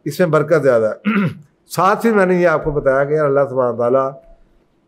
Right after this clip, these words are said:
के कामों के लिए जब आप कुछ करना चाहते हैं तो अल्लाह ताला फरागी भी कर देता है।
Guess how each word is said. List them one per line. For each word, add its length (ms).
के 280
कामों 380
के 140
लिए 220
जब 140
आप 220
कुछ 120
करना 320
चाहते 340
हैं 100
तो 80
अल्लाह 160
ताला 220
फरागी 460
भी 100
कर 200
देता 300
है। 100